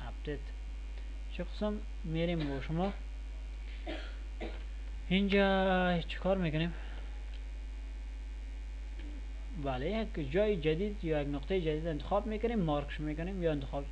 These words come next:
بعداً بعد از اینکه این کار کردیم، حالا می‌ریم در اینجا. اگر بخوایم همون نقطه را اضافه بکنیم به اینجا، به فهرست ما، باز می‌گیم اپدیت.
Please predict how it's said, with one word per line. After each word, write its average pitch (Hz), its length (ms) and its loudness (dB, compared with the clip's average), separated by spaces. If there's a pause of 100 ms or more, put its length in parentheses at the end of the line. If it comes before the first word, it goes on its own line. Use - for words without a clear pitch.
(160)
بعداً 151 260 0 (560)
بعد 180 200 8
از 170 100 0
اینکه 170 180 0
این 139 80 0
کار 147 220 2
کردیم، 165 480 2 (460)
حالا 175 160 4
می‌ریم 165 300 4
در 123 100 0
اینجا. 120 280 -4 (560)
اگر 156 200 4
بخوایم 160 300 2
همون 180 200 6
نقطه 180 240 4
را 156 80 6
اضافه 143 340 2
بکنیم 180 380 0
به 139 80 2
اینجا، 175 460 4
به 147 160 0
فهرست 143 540 0
ما، 196 200 2
باز 151 220 -2
می‌گیم 120 220 -2
اپدیت. 113 360 -6